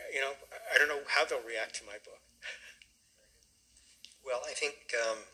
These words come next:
Speaker 2: I've enjoyed it a lot, and I hope everyone else has. And I think with that, we'll call it evening. And thank you all for joining. The book is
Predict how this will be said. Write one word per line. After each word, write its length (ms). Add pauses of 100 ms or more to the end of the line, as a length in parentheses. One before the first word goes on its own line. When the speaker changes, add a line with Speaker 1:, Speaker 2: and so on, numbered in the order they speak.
(240)
Speaker 2:
I've 120
enjoyed 320
it 160
a 20
lot, 300
and 160
I 100
hope 220
everyone 320
else 260
has. 320
And 160
I 60
think 280
with 160
that, 240
we'll 120
call 260
it 80
evening. 420
And 120
thank 260
you 100
all 140
for 220
joining. 420 (560)
The 60
book 280
is 600